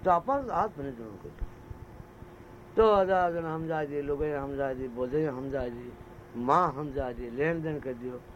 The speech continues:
आड़ोसे पाड़ोसे लोग हम जाए दिए। तो आ तो बात ही मान नहीं। <clears throat>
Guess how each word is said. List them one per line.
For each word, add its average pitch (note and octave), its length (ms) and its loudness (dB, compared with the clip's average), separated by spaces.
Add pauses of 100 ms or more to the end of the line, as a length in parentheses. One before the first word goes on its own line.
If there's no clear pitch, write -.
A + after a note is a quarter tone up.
(460)
आड़ोसे F3+ 360 4
पाड़ोसे D#3+ 340 -2
लोग C3+ 180 -4
हम C#3 260 -4
जाए C3+ 200 -4
दिए। A2+ 160 -10 (320)
तो G#3+ 60 2
आ A#3 100 8
तो A3 140 2
बात F3 360 2
ही D3 60 -4
मान B2+ 180 -6
नहीं। - 1500 -8
<clears throat> - 100 -6